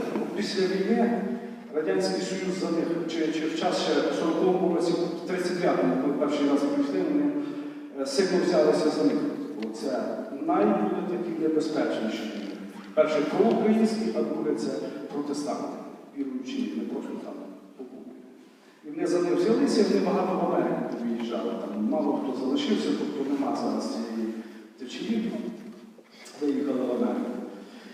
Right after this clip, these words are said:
Ну, до чого я тут все так довго балакаю і вас вже втомив трохи?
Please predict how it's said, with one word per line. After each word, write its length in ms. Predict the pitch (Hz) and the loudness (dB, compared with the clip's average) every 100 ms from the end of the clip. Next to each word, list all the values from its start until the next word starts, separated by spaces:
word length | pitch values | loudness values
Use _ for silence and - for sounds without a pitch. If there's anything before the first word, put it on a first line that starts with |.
| - - - - - - | -20 -20 -20 -20 -20 -2
Ну, 260 | 220 262 247 - - - | 2 4 4 4 0 2
до 60 | 208 | 2
чого 260 | 269 247 | 6 6
я 120 | 226 202 | 8 6
тут 160 | - | 4
все 80 | - | 2
так 320 | 202 190 - | 0 0 -2
довго 320 | 196 - - | 0 0 -2
балакаю 580 | 160 - - - - - 165 | 0 0 0 -2 -4 -4 -2
і 80 | |
вас 140 | 156 147 | -2 -2
вже 120 | 147 147 | -2 -4
втомив 280 | 143 143 147 | -2 0 0
трохи? 420 | 139 143 - - | -2 -2 -4 -4